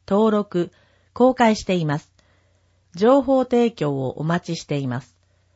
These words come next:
問い合わせ、砂防課。電話、零八二五一三三九四三。広島県砂防情報アーカイブ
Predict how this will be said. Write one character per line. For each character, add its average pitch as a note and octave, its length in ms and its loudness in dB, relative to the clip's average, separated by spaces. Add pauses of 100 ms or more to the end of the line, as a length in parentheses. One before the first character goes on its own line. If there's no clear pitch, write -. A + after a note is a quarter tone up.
(880)
問 A#3 200 2
い A#3+ 60 4
合 A3 80 4
わ G3 140 -2
せ、 - 340 -6 (440)
砂 F#3 240 -2
防 G#3+ 260 0
課。 E3 280 -6 (520)
電 G#3 300 0
話、 F3 240 -2 (380)
零 B3 200 2
八 A#3+ 340 -6
二 D#3 280 -8 (200)
五 A#3+ 280 2
一 G#3+ 260 -6
三 C#3 320 -8 (260)
三 B3 280 0
九 A#3+ 260 0
四 E3 240 -2
三。 D3 320 -8 (960)
広 B3+ 320 -2
島 A3+ 220 0
県 C#3+ 340 -6 (220)
砂 F#3+ 160 0
防 B3+ 280 2
情 G#3+ 260 0
報 F#3+ 280 0
ア F#3 160 0
ー G3 60 -8
カ F3 180 -6
イ D3 80 -8
ブ - 220 -12